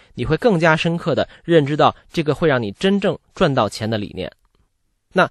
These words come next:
回顾一下我们这两讲的课程的逻辑，我可以来总结一下。一方面呢，从优势的角度来讲，普通投资者呢，可以舍难求易，可以使用最简单和朴素的投资工具来管理自己的财富，这是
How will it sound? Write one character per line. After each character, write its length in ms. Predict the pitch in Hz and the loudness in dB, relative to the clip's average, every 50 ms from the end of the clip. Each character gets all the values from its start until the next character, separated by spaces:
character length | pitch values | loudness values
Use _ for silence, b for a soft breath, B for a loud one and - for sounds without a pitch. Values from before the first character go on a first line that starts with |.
| _ _ | _ _
回 320 | _ - - 165 156 175 | _ -8 -2 0 0 0
顾 160 | 196 233 262 | 0 0 0
一 80 | 220 180 | 0 0
下 200 | 143 175 131 b b b | 2 0 0 b b b
我 100 | 120 117 | -6 -4
们 140 | 120 104 - | -4 -4 0
这 140 | - 247 196 | 2 2 2
两 320 | 147 127 110 98 160 240 | 2 2 0 0 0 0
讲 220 | 220 208 139 90 85 | 0 0 0 -2 -2
的 80 | 85 | -6
课 180 | - - - 139 | -8 -4 -4 -4
程 100 | 123 120 | -4 -4
的 60 | 117 | -4
逻 180 | 104 90 71 95 | -6 -6 -6 -8
辑， 220 | 120 113 - - _ _ _ _ _ _ _ - | -8 -8 -10 -10 _ _ _ _ _ _ _ -4
我 80 | 127 | -4
可 120 | 120 135 170 | 0 2 2
以 40 | 160 | 2
来 120 | 139 147 | 2 2
总 220 | 165 - 110 69 | 0 -2 -4 -6
结 160 | - 82 95 110 | -6 -4 -4 -4
一 20 | |
下。 200 | 104 120 98 - _ _ _ _ _ _ _ _ _ _ _ _ _ | -2 -2 -4 -4 _ _ _ _ _ _ _ _ _ _ _ _ _
一 100 | - 220 | -4 2
方 160 | 196 269 269 | 4 6 6
面 160 | 269 269 240 202 | 8 6 6 6
呢， 160 | 170 135 - b b b b | 6 4 2 b b b b
从 240 | b - 165 180 208 | b -4 -2 -2 0
优 240 | 220 262 285 277 262 | 2 2 2 2 0
势 140 | - - 180 | 0 0 -2
的 80 | 151 | 0
角 120 | - - 90 | 0 0 -2
度 120 | 139 95 | -2 -2
来 120 | 90 98 | -4 -4
讲， 240 | - - 85 64 - - _ _ _ _ _ _ _ - | -4 -6 -8 -10 -10 -14 _ _ _ _ _ _ _ -12
普 140 | - 131 | -8 -4
通 140 | 123 175 233 | 0 0 2
投 140 | 196 170 165 | 2 2 0
资 40 | 170 | 2
者 160 | 160 147 107 | 0 0 -2
呢， 140 | 90 107 98 - _ - | -2 -4 -8 -10 _ -8
可 120 | - 147 | -2 -2
以 140 | 147 151 156 | 0 0 -2
舍 260 | - - - 123 90 | -4 -4 -6 -6 -6
难 220 | 82 85 90 110 160 | -6 -6 -6 -6 -6
求 240 | - - - 110 127 | -6 -4 -4 -4 -4
易， 220 | 170 202 - - _ _ _ _ _ _ - | -4 -6 -8 -10 _ _ _ _ _ _ -4
可 140 | - 180 240 | 0 2 4
以 80 | 247 | 4
使 160 | - - 160 | 2 0 0
用 160 | 180 123 117 b b b b | -2 -2 -2 b b b b
最 220 | - 269 240 175 | -4 -2 -2 -2
简 340 | - - 135 110 58 - 92 | -2 -2 -4 -4 -4 -6 -4
单 240 | 101 151 170 185 180 | -2 0 0 0 0
和 140 | 151 156 151 | -2 -4 -6
朴 360 | - - - - 110 92 85 | -6 -10 -12 -12 -12 -12 -10
素 160 | - - 262 | -8 -6 -2
的 120 | 220 170 | 0 0
投 180 | - - - 117 | -2 -2 -4 -8
资 100 | 117 123 | -6 -6
工 160 | 123 131 131 | -6 -6 -4
具 160 | 131 - 156 - b b b | -4 -4 -4 -4 b b b
来 120 | b 123 131 | b 0 0
管 280 | 131 - 131 120 139 | 2 4 4 4 4
理 100 | 143 104 | 2 -2
自 80 | - - | -6 -8
己 80 | 135 107 | -8 -8
的 80 | 101 | -8
财 240 | - - - 92 95 | -8 -10 -10 -12 -12
富， 220 | - - 120 - _ _ _ _ - | -10 -10 -12 -14 _ _ _ _ -4
这 100 | - 208 | -2 -2
是 160 | 160 165 131 | -2 -2 -4